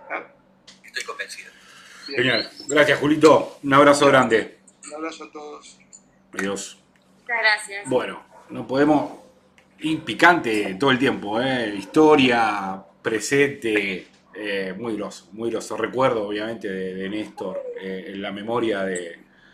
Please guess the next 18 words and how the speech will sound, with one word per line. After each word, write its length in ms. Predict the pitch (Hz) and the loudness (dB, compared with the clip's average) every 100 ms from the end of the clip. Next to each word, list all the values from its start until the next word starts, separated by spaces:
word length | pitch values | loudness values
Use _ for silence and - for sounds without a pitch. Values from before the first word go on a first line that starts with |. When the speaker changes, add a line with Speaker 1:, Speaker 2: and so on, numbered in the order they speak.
| - - | -20 -18
Speaker 3:
de 120 | - - | -6 -2
Julio, 280 | 165 170 | 4 4
que 100 | 113 | 4
tiene 480 | 110 139 127 107 - - | 2 2 2 -2 -8 -8
mil 240 | 135 123 | -4 -4
anécdotas, 840 | 107 107 107 98 95 90 82 - _ - | -4 -6 -8 -8 -10 -12 -18 -20 _ -12
mil 180 | 123 117 | -8 -6
anécdotas 480 | 110 113 110 92 - | -6 -4 -6 -8 -12
que 460 | 95 85 80 - - | -12 -12 -14 -20 -16
en 120 | 95 | -12
algún 200 | 101 110 | -8 -6
momento 340 | 107 107 110 98 | -6 -6 -4 -4
lo 100 | 98 | -4
vamos 320 | 98 95 92 | -6 -10 -10
a 40 | |
volver 340 | 92 95 104 101 | -8 -6 -6 -8
a 80 | |
sacar 480 | 95 95 110 117 113 | -10 -12 -8 -8 -8